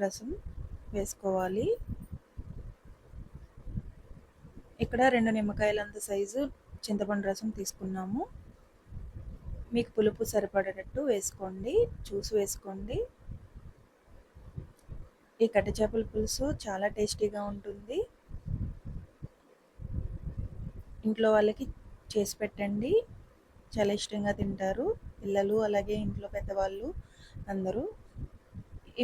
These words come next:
పులుసు వేసిన తర్వాత తగినన్ని వాటర్ వేసుకోవాలి. ఒకసారి అటు ఇటు తిప్పి పులుపు చూసుకోండి.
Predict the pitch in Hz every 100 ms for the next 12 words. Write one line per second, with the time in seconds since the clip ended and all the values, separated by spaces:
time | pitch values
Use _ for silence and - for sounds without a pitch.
0 | 226 214 208 220 202 220 208 196 196 196
1 | - 311 453 - - - - - - -
2 | - - - - - - - _ _ _
3 | _ _ - 226 220 220 220 208 196 -
4 | - - - 214 196 - 196 190 190 202
5 | 320 480 - - - - _ _ - -
6 | - - - - - - - - - -
7 | - - - - - - 214 - 208 196
8 | 220 208 220 220 - - 330 - - -
9 | - - - - - - - 240 226 214
10 | 247 - - - _ _ _ _ _ _
11 | _ _ _ _ _ _ _ 214 208 -
12 | 196 190 196 320